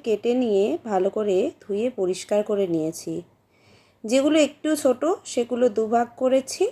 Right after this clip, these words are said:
আর দেখো যেগুলো বড় সেগুলো চার ভাগ করে কেটে নিয়েছি।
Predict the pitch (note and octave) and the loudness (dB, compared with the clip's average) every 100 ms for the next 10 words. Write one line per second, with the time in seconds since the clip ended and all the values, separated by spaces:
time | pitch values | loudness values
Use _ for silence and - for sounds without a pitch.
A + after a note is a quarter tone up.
0 | - _ _ _ G3+ G3+ G3 G3 - F#4 | -4 _ _ _ -2 2 4 4 0 -2
1 | A#3 G#3 G#3 G#3+ F#3 F#3 F#3+ C4+ - _ | -2 -4 -2 -4 0 2 2 0 -2 _
2 | - F#3+ G3 D#4+ - A3 G3 F#3 F3 - | -6 -4 -2 -2 0 0 2 0 -4 -4
3 | E3 D#3 D#3 D3 D#3 D3+ D#3+ - | -4 -4 -6 -6 -4 -4 -6 -10